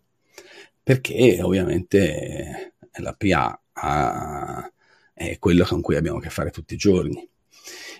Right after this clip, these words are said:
E io avendo questo spunto, questo osservatorio, se volete, privilegiato di vivere innanzitutto in un altro paese, quindi di vedere le cose da fuori. Secondo, di un paese particolarmente avanzato dal punto di vista della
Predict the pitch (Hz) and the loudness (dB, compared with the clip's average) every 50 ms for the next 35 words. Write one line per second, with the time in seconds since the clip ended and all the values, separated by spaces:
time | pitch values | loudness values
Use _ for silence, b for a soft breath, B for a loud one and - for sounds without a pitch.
0 | B B - 107 117 120 107 101 90 104 110 120 120 110 95 101 101 98 95 90 | B B 4 8 10 10 10 10 8 8 10 10 10 10 10 8 8 8 6 4
1 | - 95 87 - - 87 - - _ _ - 90 95 95 95 - - 85 80 78 | 0 -2 -2 -2 -2 -4 -6 -6 _ _ 0 2 4 4 2 2 0 -2 -2 -2
2 | - - 82 - 82 - - - 90 82 82 80 85 - - 95 92 95 90 90 | -2 -2 -2 -2 2 2 2 2 2 2 0 -2 -2 2 4 6 8 8 8 8
3 | 87 82 - - 82 78 85 87 95 101 - 101 85 78 80 78 80 85 85 85 | 6 6 2 -2 -2 0 4 6 6 6 6 4 2 0 0 -4 -2 -2 -2 -2
4 | 82 73 87 95 92 87 - - - - - - 62 73 76 73 82 90 98 95 | -2 0 2 2 4 2 0 -2 -6 -10 -10 -10 -10 -10 -6 0 2 4 6 6
5 | 87 80 69 65 65 - - - 107 101 - 143 147 131 104 80 - - - - | 4 2 0 -4 -8 -10 -6 -2 -2 0 4 4 6 6 4 2 0 -4 -8 -10
6 | - - 76 78 64 64 - 73 73 - - - 82 78 78 87 82 82 69 - | -8 -6 -6 -6 -6 -6 -8 -10 -12 -12 -12 -12 -10 -8 -6 -4 -4 -4 -6 -8
7 | - - - - - - 67 71 65 - - - - 64 58 53 - - - _ | -10 -12 -12 -14 -12 -10 -10 -10 -10 -10 -10 -8 -6 -6 -4 -6 -6 -10 -14 _
8 | _ _ _ B B B B B B B B B B B B B - - 117 - | _ _ _ B B B B B B B B B B B B B 0 0 2 6
9 | - 110 113 113 117 123 135 147 160 143 101 98 95 95 95 104 107 98 95 92 | 6 8 10 10 10 10 10 10 8 8 8 8 8 10 10 10 10 8 8 6
10 | 92 85 78 - 113 101 87 90 107 131 113 92 - - _ _ - 98 87 - | 4 4 4 4 6 6 6 6 8 8 8 6 4 0 _ _ 0 0 0 0
11 | - 101 - 95 95 92 92 90 95 95 - 107 87 85 85 107 117 113 - - | -2 -2 0 0 2 2 2 2 2 4 4 4 4 6 4 4 4 4 2 0
12 | - 76 - - 104 87 73 73 - 80 71 - 85 78 73 76 - - 90 76 | -2 -2 -4 -4 -4 -4 -4 -6 -10 -12 -10 -8 -8 -6 -6 -4 -2 -2 -2 -2
13 | 78 76 71 | -2 -2 -2